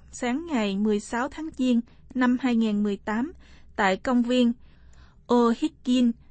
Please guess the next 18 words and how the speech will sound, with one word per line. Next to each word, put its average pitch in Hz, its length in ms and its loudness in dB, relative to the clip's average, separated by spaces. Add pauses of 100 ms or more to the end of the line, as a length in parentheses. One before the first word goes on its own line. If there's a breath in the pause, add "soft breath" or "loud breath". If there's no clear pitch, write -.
(180 soft breath)
ở 190 300 0
thủ 208 160 2
đô 233 380 2
Santiago, 233 1000 0 (440 soft breath)
trước 339 160 -2
sự 208 220 2
hiện 208 260 0
diện 196 300 -2
của 190 260 -2
nửa 269 320 0
triệu 185 240 0
tín 185 240 -8
hữu, 220 320 -2 (480 soft breath)
và 220 260 2
có 294 180 0
chủ 240 260 -2
đề 254 220 0
là 208 320 -2